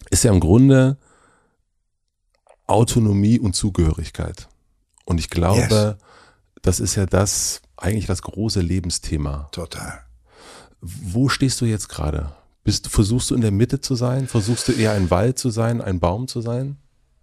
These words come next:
Speaker 2: Ich fühle mich gerade leider eher als Baum, mm, mit einer riesen Sehnsucht nach Wald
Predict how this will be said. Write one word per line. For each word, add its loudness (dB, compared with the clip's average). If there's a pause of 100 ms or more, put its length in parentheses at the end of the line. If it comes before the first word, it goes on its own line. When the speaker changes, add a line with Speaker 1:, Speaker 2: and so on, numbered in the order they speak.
(1800)
Speaker 2:
Ich -4
fühle 0
mich 2
gerade -4
leider -2 (140)
eher -6
als -6
Baum, 0 (1080)
mm, 0 (140)
mit -2
einer 2
riesen 6
Sehnsucht 2
nach -4
Wald -8